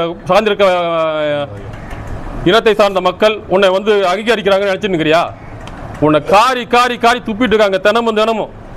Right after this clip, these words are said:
நீ போடுற வீடியோவுக்கு கீழே போயிட்டு கமெண்ட் எல்லாம் படிச்சு பார், நல்லா படிச்சு பார், என்னென்ன உன்னை காரி, காரி ஒழிச்சிருக்கான்னு பார். தேவையில்லாத இது, இன்னொரு முறை இது போன்று தேவையற்ற பதி-, பதிவுகளை நீ போட்டின்னு சொன்னா, நான் கண்டிப்பா,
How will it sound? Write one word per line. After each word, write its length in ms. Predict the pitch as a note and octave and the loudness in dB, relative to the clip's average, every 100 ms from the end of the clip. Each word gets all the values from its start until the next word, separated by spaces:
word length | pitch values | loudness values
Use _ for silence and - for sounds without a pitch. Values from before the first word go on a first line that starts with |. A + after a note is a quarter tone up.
| - | -4
நீ 100 | D#3 | 0
போடுற 340 | E3+ G3+ B3 A3+ | 2 4 4 2
வீடியோவுக்கு 640 | A3 B3 A#3 G#3 G#3+ G3+ | -2 0 0 0 -4 -4
கீழே 240 | F3+ A#3 G#3+ | 0 2 2
போயிட்டு 300 | F3+ G#3 G#3 | 2 0 2
கமெண்ட் 320 | G#3 A3+ A#3 | 2 2 2
எல்லாம் 220 | A3 A3 | 0 0
படிச்சு 240 | G3+ F#3+ F3 | 0 -2 0
பார், 140 | F3 | 2
நல்லா 220 | E3 G#3+ | 2 0
படிச்சு 280 | F3+ G3+ G3 | 0 0 0
பார், 180 | E3 A#2 - - - - - | 0 -2 -4 -18 -16 -8 0
என்னென்ன 360 | G3 A#3 A3+ | 2 2 2
உன்னை 160 | G#3 F3+ | 0 2
காரி, 260 | G3+ G#3+ | 0 2
காரி 160 | G#3 G#3+ | 0 0
ஒழிச்சிருக்கான்னு 480 | G3+ G3+ G3 G3 E3+ | 0 0 0 0 2
பார். 220 | D#3 B2+ - - - - | 0 0 -10 -16 -6 2
தேவையில்லாத 720 | A3 A3 G#3 G#3 A3 A#3+ A#3 - - - - | 2 2 0 0 0 -2 -4 -14 -18 -10 0
இது, 260 | E3+ G#3 | 2 2
இன்னொரு 280 | F3+ F#3+ F#3 | 2 2 2
முறை 180 | F#3 A3 A#3+ - - - | 2 2 0 -6 -10 0
இது 180 | F#3 F#3 | 2 4
போன்று 340 | G3+ A3+ G3 | 2 2 0
தேவையற்ற 480 | F#3+ G#3+ G#3 G3+ A3+ | 2 2 2 0 0
பதி-, 280 | F#3+ F#3+ A3 | 2 0 2
பதிவுகளை 340 | F3+ G#3 G3+ | 0 2 0
நீ 60 | F3+ | 0
போட்டின்னு 480 | D3 G3+ G3+ F3+ D#3 | 0 0 0 -2 0
சொன்னா, 300 | D3 D3 D3 - - - - | 2 2 0 -6 -14 -10 -2
நான் 140 | C#3+ C#3+ | 0 2
கண்டிப்பா, 640 | E3 F#3+ F3 E3 E3 | 2 0 2 2 2